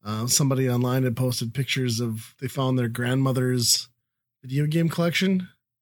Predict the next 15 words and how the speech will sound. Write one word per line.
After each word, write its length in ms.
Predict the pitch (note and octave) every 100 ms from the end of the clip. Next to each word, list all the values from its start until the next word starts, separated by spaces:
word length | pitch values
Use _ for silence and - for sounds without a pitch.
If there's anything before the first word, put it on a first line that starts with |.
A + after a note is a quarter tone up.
| _
and 80 | C3
it 100 | A#2+
consisted 460 | - - D3 - C3
of, 120 | A#2
like, 240 | A#2+ A#2+
sixteen 880 | - D#3 - - D#3 D#3+ D#3 D#3 C#3+ _ _ _ _ _ _ _ _ -
Game 180 | D3 C#3+
Boy 220 | C#3+ C#3
Advances 640 | A#2+ C3 C#3 - E3+ D#3
and, 80 | C3
like, 160 | A#2+ A2+
thirty-six 680 | - C#3+ C#3+ C3+ D#3 B2+ -
copies 580 | C#3 C#3 D3 C#3+ B2
of, 460 | B2+ A#2 G#2+ - - _ _ _ _ _ _ _ -
um, 580 | A#2+ A#2+ A2+ A2+ A2+